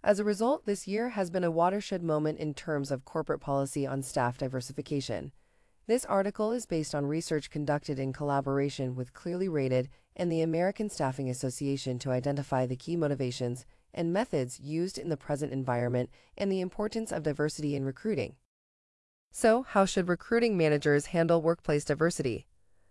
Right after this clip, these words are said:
According to polls of recruitment managers, eighty percent would seek assistance from staffing businesses to strengthen their diversity-oriented practices. What's the impact? According to the findings, women of color are the most prejudiced against,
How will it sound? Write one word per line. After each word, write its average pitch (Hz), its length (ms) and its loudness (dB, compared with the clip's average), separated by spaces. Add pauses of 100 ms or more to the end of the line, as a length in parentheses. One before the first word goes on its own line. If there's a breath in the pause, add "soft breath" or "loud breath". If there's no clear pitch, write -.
(460)
According 277 400 2
to 311 100 0
polls 180 340 4
of 165 140 -2
recruitment 180 460 0
managers, 156 580 4 (420)
eighty 247 220 2
percent 180 480 2 (100)
would 165 160 0
seek 165 280 -2
assistance 160 520 0
from 147 160 0
staffing 165 460 2
businesses 147 640 2 (300 soft breath)
to 220 100 0
strengthen 220 480 0
their 208 160 4
diversity-oriented 156 1120 2
practices. 143 680 0 (460)
What's 220 200 0
the - 160 0
impact? 170 540 0 (840)
According 240 440 2
to 254 80 0
the 214 100 2
findings, 175 600 2 (260)
women 214 240 2
of 254 120 0
color 151 420 2 (140)
are 180 120 2
the 180 100 2
most 180 320 2
prejudiced 156 480 0
against, 143 480 -2